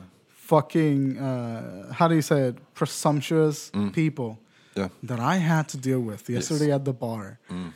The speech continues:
Speaker 1: set me in, like, such a legitimate rage of just, like, you know, like, I get angry a lot, but a
Speaker 2: Mm.
Speaker 1: lot of the time it's, like, kinda, like, exaggerated sort of social anger.
Speaker 2: Okay.
Speaker 1: Just, like, to make a point or
Speaker 2: Yeah.
Speaker 1: to be funny.
Speaker 2: Yeah.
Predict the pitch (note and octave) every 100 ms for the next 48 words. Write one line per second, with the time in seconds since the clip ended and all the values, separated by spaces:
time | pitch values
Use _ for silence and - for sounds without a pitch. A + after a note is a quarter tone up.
0 | - - - - E3+ F#3 G#3 A#3+ B3 A3
1 | D#3+ D#3+ D3+ C3+ - F3+ F3+ G#3 F#3+ D#3+
2 | C#3 B2 D#3+ E3 G3 A3 G#3 C#3+ C3 B2+
3 | C#3 D3+ F3+ F3+ F3 - - _ C#3+ C3
4 | E3 D3+ E3 F3+ D3 - - - A#3 D4+
5 | C4 - G#3+ A#3+ G#3 G3+ F#3 E3 C3+ D3
6 | E3+ F3 D3+ C#3 C#3+ D#3+ D#3+ D3+ C#3+ C#3
7 | D3 C#3+ C3+ B2 - - A#2+ B2 B2 B2
8 | B2 - B2+ A#2 - A#2+ A#2 C3 B2 B2
9 | C3+ C3+ C3+ A2 B2+ - C#3+ C#3 - C#3
10 | B2+ D#3 C#3+ C#3 C#3+ - C#3+ D3 D#3 C#3
11 | A#2 C3+ C#3 C#3 - C#3 D#3 F3 F3 A2+